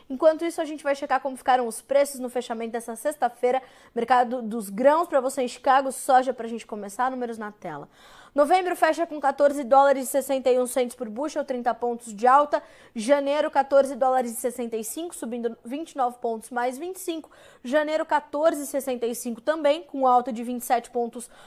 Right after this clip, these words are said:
mais vinte e três, quatorze e sessenta e quatro,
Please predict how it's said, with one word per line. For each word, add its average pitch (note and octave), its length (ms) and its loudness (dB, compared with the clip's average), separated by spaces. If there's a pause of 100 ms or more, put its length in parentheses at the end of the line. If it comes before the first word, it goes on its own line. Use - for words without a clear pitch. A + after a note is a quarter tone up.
(140)
mais D4+ 320 0
vinte D4 240 -6
e E4 1160 -2
três, C#4 280 4
quatorze C4+ 520 2
e C4+ 40 -12
sessenta B3 440 -6
e A#3+ 80 -4
quatro, C#4 400 2